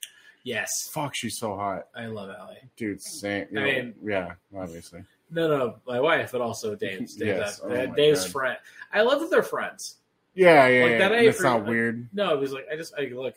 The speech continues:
Speaker 1: I, we don't wanna do, I don't wanna do this. I just wanna be friends 'cause I don't want, if I, if we do this, and then I'm not friends with you anymore,
Speaker 2: Mm-hmm.
Speaker 1: and I can't lose you 'cause, like, you're really important to me.
Speaker 2: Right, right.
Speaker 1: Like, that's a huge theme of the season,
Speaker 2: Mm-hmm.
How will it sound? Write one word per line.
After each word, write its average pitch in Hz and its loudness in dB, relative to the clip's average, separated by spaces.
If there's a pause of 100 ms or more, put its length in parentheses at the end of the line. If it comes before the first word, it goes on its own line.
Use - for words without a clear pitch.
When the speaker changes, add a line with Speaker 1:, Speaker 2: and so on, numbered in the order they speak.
Speaker 1:
I, 123 -6 (220)
we 127 -10
don't 143 -8
wanna 147 -8
do, 139 -14
I 123 -10
don't 156 -2
wanna 160 -8
do 151 0
this. 143 0
I 120 -6
just 120 -12
wanna 135 -12
be 123 -8
friends 120 -14
'cause 120 -18
I 127 -8
don't 131 -6
want, 131 -8
if 120 -12
I, 131 -4
if 123 -8
we 120 -10
do 123 -12
this, 120 -6
and 113 -14
then 110 -12
I'm 113 -14
not 113 -18
friends 110 -12
with 98 -20
you 98 -18
anymore, 90 -20
Speaker 2:
Mm-hmm. 101 -8
Speaker 1:
and 120 -4
I 117 -6
can't 107 -14
lose 101 -14
you - -20
'cause, 101 -20
like, 98 -18
you're 110 -4
really 104 -10
important - -20
to - -20
me. - -20 (100)
Speaker 2:
Right, 98 0
right. 87 -2 (500)
Speaker 1:
Like, 131 -6 (340)
that's 139 -4
a 226 2
huge 143 -6
theme 139 -6
of 131 -6
the 117 -6
season, 143 -8 (100)
Speaker 2:
Mm-hmm. 95 -10